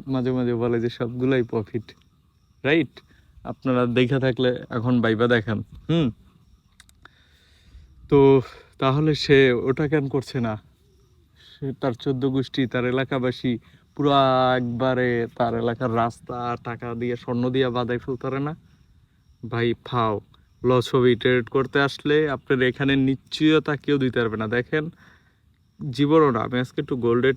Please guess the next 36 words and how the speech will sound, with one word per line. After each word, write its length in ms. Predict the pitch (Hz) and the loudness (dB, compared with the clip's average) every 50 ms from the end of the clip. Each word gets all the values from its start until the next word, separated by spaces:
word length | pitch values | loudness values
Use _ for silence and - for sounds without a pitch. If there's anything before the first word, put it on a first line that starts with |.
| - - 120 | -2 -6 -6
আহ, 160 | 123 117 110 | -4 -4 -4
ট্রেড 240 | 113 - 123 113 117 | -4 -4 -6 -6 -4
করছিলাম। 480 | - 127 117 - - 127 131 139 143 | -4 -4 -4 -4 -4 -4 -2 -2 -4
খুব 340 | 139 - - - 147 139 120 - | -6 -10 0 2 2 2 2 0
রিস্ক 420 | 120 117 123 131 127 - - - | 0 0 0 0 0 -4 -10 -10
গোল্ডে 300 | 131 127 123 117 113 127 | -4 -2 0 0 0 0
করা, 320 | 120 123 117 117 131 151 139 | 0 0 -2 -2 -2 -2 -4
আমার 200 | 117 107 104 104 | -4 -6 -6 -6
কাছে 240 | 110 113 113 - 113 | -6 -6 -6 -6 -6
বিটকয়েন 440 | 107 110 107 - - 123 120 117 | -6 -6 -8 -6 -4 -4 -2 -2
এসব 200 | 113 110 - 113 - - - | -2 -4 -6 -10 -14 -8 -6
ইজি 240 | 113 110 113 120 117 | -4 -2 -2 -2 -2
হয়। 180 | 123 123 - - - - - _ _ _ _ _ _ _ _ _ _ | -2 -4 -8 -8 -12 -20 -20 _ _ _ _ _ _ _ _ _ _
তো 60 | - | 0
দেখেন, 260 | 135 151 151 139 127 117 | 2 2 4 4 0 -2
ছিয়াত্তর 360 | - - 139 127 - 123 110 | 0 0 0 0 0 -4 -4
পার্সেন্ট 320 | 113 107 - - 127 113 | -4 -4 -4 -4 -4 -4
প্রফিট 220 | 123 117 107 123 117 | -4 -4 -4 -4 -4
দিচ্ছে 300 | 113 117 - - - 117 | -4 -4 -4 -4 -6 -4
মাত্র 380 | 120 113 101 - - 113 107 - - | -4 -6 -4 -4 -6 -6 -6 -8 -8
এক 220 | - 135 131 127 123 | -6 -6 -6 -2 0
ডলারে, 360 | 147 147 147 147 143 175 220 - - - _ _ | 0 2 2 2 0 0 -2 -4 -12 -20 _ _
এক 180 | - 123 120 113 | -10 -8 -6 -2
ডলার 220 | 127 131 131 127 | 0 0 0 0
ছিয়াত্তর 420 | 120 - - 135 123 113 - - 110 | -2 -4 -2 -2 -2 -2 -6 -12 -18
সেন্ট 340 | - - - 117 107 101 - - - - _ - - _ _ | -12 -8 -6 -6 -6 -6 -8 -14 -18 -20 _ -20 -20 _ _
টোটাল। 280 | - 127 - 127 113 104 - - - - - - _ _ _ _ - - _ _ | -6 -2 0 0 -2 -2 -4 -6 -16 -20 -20 -20 _ _ _ _ -20 -20 _ _
আপনার 280 | - - - - 127 120 | -12 -10 -4 -2 -2 0
ব্যালেন্স 320 | 110 120 117 113 117 107 | 2 2 2 2 0 -2
সহ 240 | - - - 120 117 | -4 -6 -4 -2 -2
আর 120 | 110 107 101 | -2 -4 -4
কি 120 | - 117 | -4 -2
ব্যাক 160 | 107 110 107 | -2 -2 -2
দিবে 260 | 101 110 113 120 127 | -2 -2 -2 -2 -2
এক 180 | 123 117 110 104 | -2 -4 -2 -2
ডলার, 220 | 123 127 135 135 | 0 0 0 -2